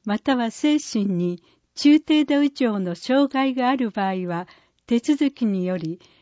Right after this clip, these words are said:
二十歳未満まで受給できます。令和三年三月分から児童扶養手当の額が障害年金のこの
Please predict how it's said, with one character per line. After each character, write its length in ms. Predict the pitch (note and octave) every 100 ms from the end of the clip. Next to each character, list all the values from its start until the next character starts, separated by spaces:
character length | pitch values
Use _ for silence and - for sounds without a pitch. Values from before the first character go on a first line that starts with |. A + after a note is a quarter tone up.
| _ _ -
二 140 | A#3+
十 180 | B3+ D4+
歳 320 | - - C#4+
未 200 | C#4 C#4+
満 300 | C#4+ C4 A3+
ま 120 | G3 F3+
で 240 | F3 E3+
受 220 | E3+ F#3 F#3+
給 280 | - A3+
で 140 | F#3+ F#3
き 140 | -
ま 160 | F3 F#3
す。 80 | - _ _ _ _ _ _ _ _ _ _ _ _ _ _ _ _
令 240 | C4 D#4 C#4+
和 160 | A#3+
三 380 | - G3+ G3 G3
年 280 | F3 F3+ F3 _
三 320 | - B3 C#4
月 320 | C#4 C4+ -
分 240 | A3+ G3 F3+
か 160 | - E3
ら 200 | E3 E3+ _ _ _ -
児 160 | A#3+
童 240 | A#3 C#4 C#4+
扶 160 | -
養 260 | B3+ C4+ C4+
手 320 | - C4 A#3+
当 160 | - F#3
の 160 | F3
額 360 | D#3 A#3 - E3+
が 240 | E3+ E3 _ _ _ -
障 340 | - C#4 C#4+
害 220 | D4 C#4+
年 300 | C4+ C4+ C4
金 320 | - G#3 F#3+
の 120 | F3+ E3+
こ 200 | - F3+
の 260 | F3+ F3+